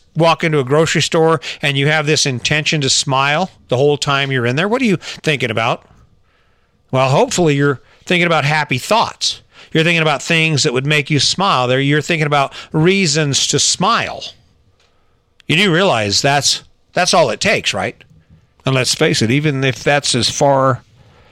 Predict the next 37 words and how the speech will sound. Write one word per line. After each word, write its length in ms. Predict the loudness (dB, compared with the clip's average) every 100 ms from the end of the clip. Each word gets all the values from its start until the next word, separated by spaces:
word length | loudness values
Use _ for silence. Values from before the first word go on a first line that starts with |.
| _ _
as 120 | -2 -2
you 80 |
take 340 | -2 -2 -2 0
it, 100 | -2
it 120 | -2
feels 380 | 0 2 0 -2
pretty 320 | -2 -2 -2
good 420 | 0 0 0 -2
to 100 | -4
just 420 | 0 0 0 -2
go 160 | 0 2
ahead 180 | 2 0
and 120 | 0
smile. 500 | 0 0 -4 -6 -14 -20 _ -20 -20 _ _ _ -6
It 40 |
feels 160 | -4 -2
good 400 | 0 2 2 0
to 80 |
have 180 | -2 -2
a 60 | -2
happy 340 | -2 -2 -2
heart. 380 | -2 -2 -2 -4
It 80 | -6
feels 200 | -4 -2
good 320 | 0 0 0 -2
to 400 | 0 0 0 -4 -14 -20 -8
smile 540 | -6 -2 0 0 -2
at 80 | -2
someone, 320 | -2 0 -2
greet 260 | 0 0 0
someone, 300 | -2 0 0
say, 120 | -2
"Good 180 | -2 0
morning, 340 | 2 2 2
how 220 | 2 2 0
are 80 |
you?" 340 | 0 -2 -4